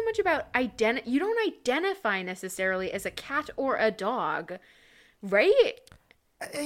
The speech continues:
Speaker 2: See,
Speaker 1: You,
Speaker 2: uh,
Speaker 1: neither
Speaker 2: there's,
Speaker 1: of us
Speaker 2: there's,
Speaker 1: are
Speaker 2: like,
Speaker 1: furries, so,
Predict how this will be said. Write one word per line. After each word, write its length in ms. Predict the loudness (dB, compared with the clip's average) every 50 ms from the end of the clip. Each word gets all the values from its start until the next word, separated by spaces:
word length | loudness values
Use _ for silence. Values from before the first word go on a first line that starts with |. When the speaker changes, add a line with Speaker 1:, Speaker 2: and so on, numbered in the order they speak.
| -2 -2 -2 -2 -4 -4 -6 -6 -6 -8 -10 -10 -18 _ _ _ _ _ _ _
Speaker 2:
See, 460 | -12 -2 2 4 6 6 6 4 2 0
Speaker 1:
You, 140 | -2 2 4
Speaker 2:
uh, 220 | 4 6 6 4 2
Speaker 1:
neither 260 | 4 4 6 6 8
Speaker 2:
there's, 220 | 8 8 6 6 8
Speaker 1:
of 60 | 6
us 160 | 6 6 6
Speaker 2:
there's, 140 | 6 6 4
Speaker 1:
are 40 | 6
Speaker 2:
like, 160 | 6 6 6 6
Speaker 1:
furries, 460 | 4 4 2 2 2 2 0 0 -2
so, 760 | -2 -4 -4 2 6 8 8 8 8 6 6 4 2 0